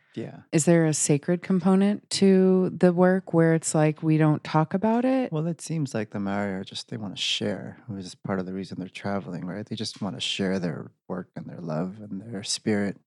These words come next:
Speaker 2: Well, no, he's saying a lot of Maori stay in New Zealand. Like, a lot of Ewe stay in Togo. I, you know.
Speaker 1: They do, but Atta and her tribe in particular.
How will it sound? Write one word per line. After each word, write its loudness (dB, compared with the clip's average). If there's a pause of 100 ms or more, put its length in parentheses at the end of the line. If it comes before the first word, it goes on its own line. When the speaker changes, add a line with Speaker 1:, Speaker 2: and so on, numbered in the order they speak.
(280)
Speaker 2:
Well, 6
no, 8
he's 4
saying 2
a 4
lot 4
of 4
Maori 4
stay 4
in 4
New 6
Zealand. 2
Like, 4
a 6
lot 6
of 0
Ewe 4
stay 2
in 2
Togo. 2 (160)
I, 0 (140)
you 0
know. 0
Speaker 1:
They 0
do, 0
but -6
Atta -4
and -8
her -6
tribe -10
in -12
particular. -18